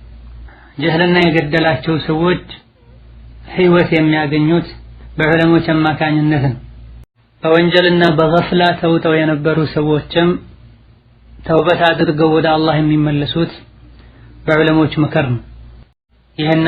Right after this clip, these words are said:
መሰል የላቀ ማዕረግም ስላላቸው አላህ ተባረከ ወተዓላ የዑለሞችን ደረጃ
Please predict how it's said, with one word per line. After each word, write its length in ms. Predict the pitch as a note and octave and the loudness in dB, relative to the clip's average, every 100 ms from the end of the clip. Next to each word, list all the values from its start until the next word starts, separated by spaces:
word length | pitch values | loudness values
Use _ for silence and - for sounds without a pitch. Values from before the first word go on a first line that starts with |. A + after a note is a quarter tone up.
| D#3+ | 0
መሰል 360 | D#3+ - E3 D3+ | -2 -2 -4 -2
የላቀ 340 | D3+ E3 E3 D#3+ | 0 0 0 -2
ማዕረግም 440 | D#3+ D3+ D3 D#3 C#3+ | -2 0 -2 0 -2
ስላላቸው 680 | D3 D3 D3 C#3+ - F3 F3 - - - - - - - - - | 0 -2 0 -4 0 0 0 -2 -20 -20 -20 -20 -20 -20 -20 -6
አላህ 200 | D3+ D#3 D3+ | 0 2 2
ተባረከ 420 | D3+ E3 D#3+ C#3+ | 0 0 0 -4
ወተዓላ 400 | D3+ D3 C#3+ D3+ E3+ B3 - - - - | -6 -4 -6 -4 -4 -6 -16 -20 -20 -4
የዑለሞችን 640 | D#3 D#3 D#3+ D#3 C3+ D#3 D3+ | 0 2 2 0 0 -2 -2
ደረጃ 320 | D3 D3 | -2 -2